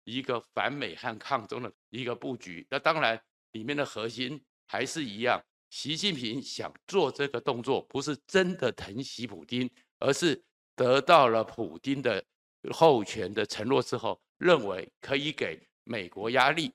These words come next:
普丁和金小胖、伊朗也可以协助他分散美国的压力。但是美国也告诉你说，我们也会打群架，也会把你给包围起来。可是在这里面呢，其实最尴尬的一个人就叫做马英九，因为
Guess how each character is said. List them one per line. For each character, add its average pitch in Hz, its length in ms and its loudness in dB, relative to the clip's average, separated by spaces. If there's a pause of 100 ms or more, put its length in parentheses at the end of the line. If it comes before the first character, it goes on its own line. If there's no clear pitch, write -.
(260)
普 107 240 -8
丁 156 260 -2
和 151 140 4
金 151 220 -6
小 90 180 -2
胖、 117 260 2 (200)
伊 151 180 -2
朗 127 280 2
也 110 60 -10
可 151 80 -2
以 139 60 2
协 123 260 -4
助 151 160 -2
他 131 220 4
分 156 260 0
散 139 200 4
美 101 220 -10
国 117 140 -8
的 139 100 4
压 143 160 6
力。 143 200 0 (320)
但 156 140 0
是 156 120 -4
美 113 180 -6
国 117 120 -4
也 113 60 -2
告 120 140 -2
诉 127 100 -6
你 87 160 -8
说， 110 260 -2 (240)
我 127 160 -2
们 139 260 2
也 113 120 -2
会 127 200 -4
打 - 220 -2
群 104 240 -12
架， 139 260 4 (280)
也 107 80 -6
会 139 100 0
把 127 180 2
你 135 100 -4
给 110 160 -4
包 147 200 6
围 127 220 0
起 101 200 -10
来。 80 200 -8 (300)
可 135 100 -4
是 165 100 -4
在 196 160 2
这 196 220 2
里 131 100 -6
面 131 200 -4
呢， 107 180 -6
其 - 160 -10
实 104 220 -10 (120)
最 147 220 -6
尴 127 240 -2
尬 120 160 2
的 92 100 -4
一 101 180 -8
个 107 200 -2
人 82 100 -10 (320)
就 123 200 0
叫 107 120 0
做 104 140 -2
马 87 220 -4
英 113 180 -4
九， 123 180 2 (720)
因 127 160 -2
为 139 240 4